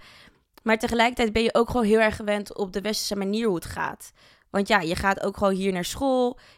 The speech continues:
Ik heb de middelbare school, basisschool, ehm, uiteindelijk M B O, H B O heb ik allemaal natuurlijk hier in Nederland gedaan en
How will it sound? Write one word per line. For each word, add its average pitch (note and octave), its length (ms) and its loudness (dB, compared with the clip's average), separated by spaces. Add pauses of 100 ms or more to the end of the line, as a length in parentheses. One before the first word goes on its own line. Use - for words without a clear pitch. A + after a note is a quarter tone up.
(160)
Ik G3 160 -2
heb G3+ 200 0
de - 80 -4
middelbare F#3 360 0
school, B3 480 -2
basisschool, G#3+ 960 0 (280)
ehm, F#3 460 0 (160)
uiteindelijk G#3 440 -2
M B3 80 2
B A#3+ 140 4
O, G#3+ 100 8
H A#3 260 4
B A3+ 40 -4
O G#3+ 240 2
heb A3 160 -2
ik A3+ 80 -6
allemaal A3+ 440 2
natuurlijk G3 380 -4
hier G3+ 120 -2
in F#3 60 -2
Nederland G#3 320 -2
gedaan F3+ 340 2
en F3+ 360 -2